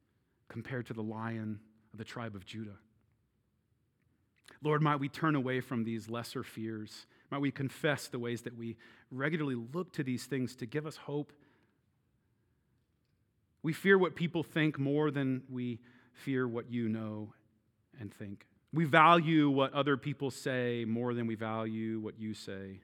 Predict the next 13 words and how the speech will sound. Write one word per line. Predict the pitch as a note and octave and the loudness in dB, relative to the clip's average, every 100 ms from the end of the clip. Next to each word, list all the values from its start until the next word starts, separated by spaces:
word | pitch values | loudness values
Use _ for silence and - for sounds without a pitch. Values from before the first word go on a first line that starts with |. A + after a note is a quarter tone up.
| _ _ _ _ _ _ _ _ _ _ | _ _ _ _ _ _ _ _ _ _
that | A#2 | -4
in | A2+ | -4
Christ | G#2+ - A2+ - A#2 | -4 -4 -4 -4 -6
we | |
are | A2 | -6
received, | G#2 - G#2 G2+ G2+ G2 - _ _ _ _ | -6 -10 -10 -8 -8 -12 -18 _ _ _ _
that | A#2 | -6
all | A2+ A2+ | -2 -2
who | |
would | A#2 G#2 | -2 -4
look | A#2 A2+ | -6 -8
to | A2+ | -10
him | G2+ G2+ F#2+ | -8 -8 -8